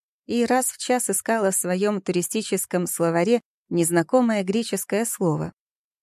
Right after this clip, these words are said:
За эти годы моё знание языка ухудшилось. Мне было бы лучше повторить основы разговорной речи, но вместо этого я решила учить забавные слова. Совпадение, битва,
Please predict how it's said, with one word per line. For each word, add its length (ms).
За 160
эти 200
годы 300
моё 220
знание 400
языка 420
ухудшилось. 680
Мне 220
было 260
бы 120
лучше 400
повторить 640
основы 540
разговорной 720
речи, 440
но 180
вместо 380
этого 360
я 260
решила 440
учить 440
забавные 540
слова. 480
Совпадение, 960
битва, 640